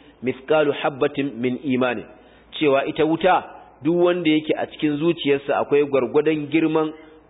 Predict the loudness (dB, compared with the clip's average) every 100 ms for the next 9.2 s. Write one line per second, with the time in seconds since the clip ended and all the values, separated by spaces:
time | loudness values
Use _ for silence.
0 | 0 2 4 2 0 4 6 6 2 -4
1 | -20 -20 _ -6 -4 0 2 2 0 0
2 | 0 2 0 -2 -8 -20 -6 -6 -4 -2
3 | 2 2 0 -4 -6 -4 -4 -4 -4 0
4 | 0 2 0 0 -16 -20 -18 -6 0 2
5 | 2 2 0 0 0 0 -4 -2 -2 -2
6 | 0 2 2 0 -6 0 0 0 -2 -2
7 | -4 -2 -2 0 0 2 -2 -2 -2 -2
8 | 0 0 2 0 -4 -14 -10 -6 -2 -2
9 | -4 -8